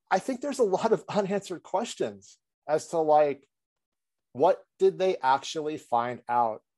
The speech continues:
about the front office culture and the people in it here in Washington? And is it always gonna remain buried? Because right now that's just been buried. The N F L basically slapped them on the wrist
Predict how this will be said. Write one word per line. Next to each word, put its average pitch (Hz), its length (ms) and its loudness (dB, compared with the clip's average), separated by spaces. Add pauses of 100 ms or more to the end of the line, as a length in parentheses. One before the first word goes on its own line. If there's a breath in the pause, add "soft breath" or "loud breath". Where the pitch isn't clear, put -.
(140)
about 110 480 -4
the 123 60 -6
front 117 360 -2
office 113 440 -4
culture 117 400 -8
and 113 160 -8
the 117 40 -8
people 120 460 -8
in 113 100 -8
it 101 160 -10 (260)
here 131 280 0
in 123 100 0
Washington? 110 680 -2 (640)
And 120 480 0 (1000)
is 135 100 0
it 147 140 2
always 139 280 4
gonna 156 200 -2
remain 131 420 -2
buried? 107 360 0 (160)
Because - 260 -8
right 151 180 4
now 180 160 6
that's 139 180 0
just - 180 -10
been 127 140 -6
buried. 113 280 -2
The 170 100 -2
N 147 80 0
F 147 140 -2
L 170 160 6
basically 131 420 -2
slapped 127 340 -4
them 139 120 -8
on 131 120 -2
the 127 100 -4
wrist 127 420 -6